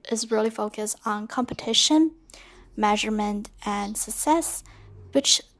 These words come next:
all of them are a really important factor to identify achievement and also part of commercialization. However, they are not the sole factor.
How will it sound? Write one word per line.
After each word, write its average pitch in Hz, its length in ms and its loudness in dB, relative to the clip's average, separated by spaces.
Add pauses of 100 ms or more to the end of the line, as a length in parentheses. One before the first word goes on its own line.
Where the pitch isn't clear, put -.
(120)
all 262 140 8
of 277 100 0
them 349 160 0
are 285 160 4
a 240 40 2
really 226 260 2
important 214 480 -4
factor - 500 -4
to - 220 -8
identify 208 560 -4
achievement 269 880 2 (360)
and 208 140 -4
also 208 240 -2
part 208 340 -2
of 208 220 -8
commercialization. 202 1300 -4 (500)
However, 240 480 2
they 254 180 -2
are 254 140 2
not 302 360 2
the 277 120 4
sole 220 400 6
factor. - 720 -6